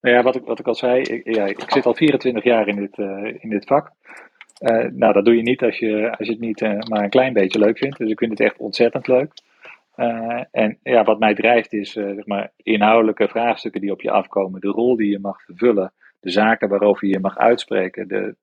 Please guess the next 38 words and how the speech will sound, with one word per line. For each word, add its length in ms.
eh, 220
mensen 360
met 140
wie 140
ik 100
in 160
contact 460
kom, 260
eh, 560
eh, 600
de 80
inzichten 460
die 120
me 100
dat 180
weer 220
als, 180
eh, 360
als 160
mens 280
ook, 260
eh, 140
geeft, 280
maar 120
ook 120
als, 260
eh, 160
professional. 640
Ja, 180
eigenlijk 320
het 100
hele, 260
hele 220
plaatje 400
wat 140
hoort 260
bij, 340
eh, 280